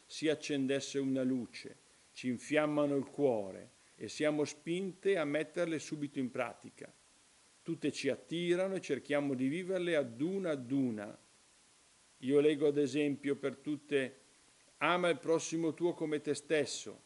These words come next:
Il prossimo, dov'era il prossimo? Era lì vicino a noi, in tutte quelle persone colpite dalla guerra, ferite, senza vestito, senza casa, affamate e assetate.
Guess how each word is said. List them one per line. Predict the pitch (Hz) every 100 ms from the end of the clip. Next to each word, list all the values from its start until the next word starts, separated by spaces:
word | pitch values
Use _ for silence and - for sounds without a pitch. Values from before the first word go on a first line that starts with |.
| _
Il | 131
prossimo, | - 160 151 - 120
dov'era | 113 143 214 147
il |
prossimo? | - 127 113 - 110 104
Era | 113
lì | 127 175
vicino | 139 113 - 120 117
a |
noi, | 139 160 131 104 - - - -
in | - 110
tutte | 151 143 139
quelle | 143 135
persone | 135 123 - 147 143
colpite | 143 123 139 131
dalla | 127 120 113
guerra, | 135 147 135 120
ferite, | - 117 135 151 135
senza | 107 123 110 123
vestito, | 120 107 - 156 143
senza | 120 123 117 - 110
casa, | 139 151 127 110 - - - -
affamate | 123 117 - 135 127 147 156 151 131
e | 123
assetate. | - - 127 151 156 131 - 107